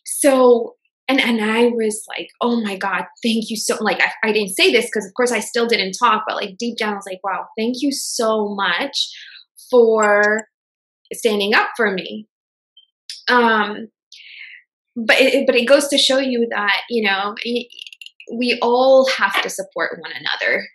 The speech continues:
Hijab wearing, non-hijab wearing, Muslim guy, Muslim woman, like, we all really need to stand up for one another. And it goes to show you that once we go higher up on the ladder, it's easier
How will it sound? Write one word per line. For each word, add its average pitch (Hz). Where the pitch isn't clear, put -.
Hijab 214
wearing, 220
non-hijab 214
wearing, 196
Muslim 220
guy, 196
Muslim 208
woman, 202
like, 214
we 214
all 226
really 214
need 208
to 196
stand 202
up 190
for 190
one 185
another. 190
And 269
it 226
goes 233
to 302
show 208
you 262
that 208
once 311
we 277
go 254
higher 240
up 247
on 247
the 196
ladder, 247
it's 208
easier 233